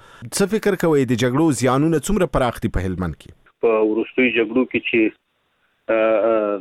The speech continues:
Speaker 2: د دولت او طالبانو ترمنځ کېدله، خپله مالته ومه، اه، عمره زیانونه ورسېدله چې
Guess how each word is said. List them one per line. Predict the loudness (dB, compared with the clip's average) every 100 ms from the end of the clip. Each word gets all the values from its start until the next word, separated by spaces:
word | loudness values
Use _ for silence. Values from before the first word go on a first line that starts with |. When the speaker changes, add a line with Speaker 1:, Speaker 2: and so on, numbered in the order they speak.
| -2
Speaker 2:
د | 0
دولت | 2 2 2 0
او | 0 2 2
طالبانو | 0 0 0 0 0 0 0
ترمنځ | 0 2 0 -2 -2
کېدله، | 0 0 2 0 -2
خپله | 0 0
مالته | 0 0 0 2 2
ومه، | 2 2 0 -4 _ _ _ _ -20 -20 _ _ _ -4
اه، | 0 0 2
عمره | 2 2 2
زیانونه | 2 2 2 2 2
ورسېدله | 0 0 -2 0 0 0
چې | 0 2 4 2